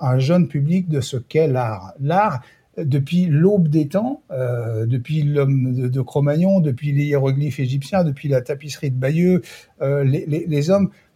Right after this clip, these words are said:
dessinent et font des peintures pour communiquer avec les autres hommes, depuis toujours. Et la communication, c'est la base de toutes les cultures. C'est aussi une façon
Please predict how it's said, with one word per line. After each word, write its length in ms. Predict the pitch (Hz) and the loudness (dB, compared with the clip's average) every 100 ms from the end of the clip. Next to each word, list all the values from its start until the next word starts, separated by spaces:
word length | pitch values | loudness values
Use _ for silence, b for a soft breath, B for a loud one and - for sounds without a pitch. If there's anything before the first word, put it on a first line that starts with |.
| - | -10
dessinent 600 | 135 135 165 - 220 214 | -4 0 0 0 0 2
et 80 | 147 | 0
font 180 | - 156 | -2 -2
des 140 | 143 | 0
peintures 400 | 151 143 190 - | -2 -4 -4 -6
pour 300 | - 143 - _ | -4 -6 -6 _
communiquer 680 | - 196 190 185 175 - 170 | 2 4 6 6 4 0 -2
avec 220 | 143 135 | -2 -4
les 140 | 135 131 | -4 -4
autres 340 | 127 131 117 | -4 -6 -4
hommes, 100 | 120 | -2
depuis 240 | 131 123 139 | -4 -4 -2
toujours. 460 | 190 185 190 131 151 | 2 2 2 0 0
Et 80 | |
la 80 | 143 | 0
communication, 600 | 139 165 160 160 160 185 | 2 2 2 0 0 -2
c'est 160 | - 147 | -2 0
la 100 | 139 | 0
base 280 | 151 160 135 | 2 0 0
de 120 | 131 | -4
toutes 320 | - 185 175 | -4 -6 -4
les 100 | 160 | -6
cultures. 460 | 135 123 120 113 101 b b b | -4 -6 -6 -8 -10 b b b
C'est 140 | - 156 | 0 2
aussi 240 | 147 175 | 2 2
une 140 | 165 | 0
façon 480 | 131 143 135 214 240 | 2 0 2 0 -2